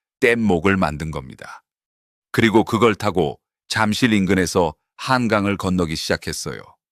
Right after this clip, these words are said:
결과가 어땠-, 어땠을까요? 놀랍게도 그 과자 뗏목은 성인 남성 두 명을 태우고도 가라앉지 않고 한강 구백 미터를 횡단하는 데 성공했습니다. 해외 언론에서도 보도될 만큼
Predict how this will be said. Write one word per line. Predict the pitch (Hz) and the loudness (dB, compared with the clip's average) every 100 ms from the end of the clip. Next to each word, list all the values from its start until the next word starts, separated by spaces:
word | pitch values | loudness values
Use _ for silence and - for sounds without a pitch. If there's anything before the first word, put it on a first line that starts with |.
| _ _ _ | _ _ _
결과가 | - 113 110 95 104 | 2 4 4 4 2
어땠-, | 92 110 - 101 - _ - | 2 0 0 -2 -4 _ 0
어땠을까요? | 98 - 139 - 87 85 73 - _ _ _ _ _ _ _ - | 0 4 0 0 -4 -4 -6 -10 _ _ _ _ _ _ _ -6
놀랍게도 | 87 98 95 - 92 82 71 - _ _ _ | 2 4 4 2 -2 0 -4 -10 _ _ _
그 | 123 104 - | 4 4 2
과자 | - 104 104 127 | -2 0 2 -2
뗏목은 | - 131 120 92 87 76 60 _ _ _ | 0 -2 2 0 0 -4 -10 _ _ _
성인 | - - 151 147 131 | -10 -2 2 2 2
남성 | 120 110 120 101 | 0 0 -2 -2
두 | - 117 | 2 4
명을 | 117 110 104 | 6 4 0
태우고도 | 104 98 87 90 90 76 _ _ _ | 0 0 2 2 2 0 _ _ _
가라앉지 | - 98 98 87 - 87 | -4 -2 0 -2 -2 -2
않고 | 78 - 69 - _ _ _ | -2 -4 -6 -6 _ _ _
한강 | - 123 107 110 90 | -2 0 2 0 0
구백 | - 110 113 | 0 2 4
미터를 | 101 - 101 95 82 | 2 0 0 0 0
횡단하는 | 110 101 95 90 87 | 0 2 0 -2 2
데 | 92 85 _ _ | 2 0 _ _
성공했습니다. | - - 98 92 87 87 - 71 - - - _ _ _ _ _ _ - | -10 -4 -2 -2 -4 -8 -10 -14 -16 -20 -20 _ _ _ _ _ _ -2
해외 | 107 107 98 | 2 2 2
언론에서도 | 92 95 95 90 95 85 | 0 0 0 0 -2 -2
보도될 | - 90 95 90 | -2 -2 0 0
만큼 | 87 85 - 92 | 0 -4 -2 -4